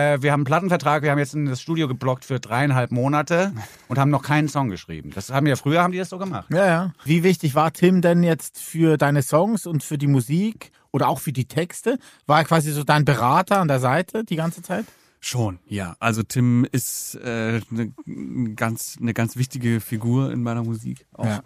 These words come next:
Speaker 3: also natürlich durch, äh, durch sein unfassbares Wissen als Produzent A und Tim ist auch ein wahnsinnig großartiger Musiker. Auch das vergisst man manchmal ein bisschen vielleicht, weil er
Speaker 2: Okay.
Speaker 3: natürlich hauptsächlich als Produzent auftritt.
Speaker 1: Mhm.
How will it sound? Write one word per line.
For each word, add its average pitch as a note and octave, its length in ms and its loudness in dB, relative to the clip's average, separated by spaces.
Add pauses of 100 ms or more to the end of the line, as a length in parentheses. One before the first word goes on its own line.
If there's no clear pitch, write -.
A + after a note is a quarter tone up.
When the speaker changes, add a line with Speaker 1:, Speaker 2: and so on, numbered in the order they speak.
(260)
Speaker 3:
also A#2 120 -2
natürlich A#2+ 220 -4
durch, - 300 -4 (100)
äh, A2 420 -2
durch B2 840 -4
sein A2 180 -2
unfassbares A2 800 -4
Wissen - 200 -4
als - 140 -8
Produzent A2 640 -6
A G#2+ 180 0
und G#2 240 -6
Tim A2 200 -6
ist - 180 -10
auch - 160 -12
ein G#2 200 -4
wahnsinnig G#2+ 600 -8 (320)
großartiger A2 560 -4
Musiker. A#2 460 -4
Auch A#2 100 -8
das - 140 -8
vergisst - 400 -10
man B2 100 -2
manchmal B2 300 -2
ein - 20 -4
bisschen C3 260 -4
vielleicht, C3 380 -2
weil G#2 100 -2
er G2+ 40 0
Speaker 2:
Okay. G2+ 100 -2
Speaker 3:
natürlich A#2 380 0
hauptsächlich A2+ 320 -8
als G#2+ 100 -6
Produzent - 480 -4
auftritt. A#2+ 460 -8
Speaker 1:
Mhm. G#2 240 0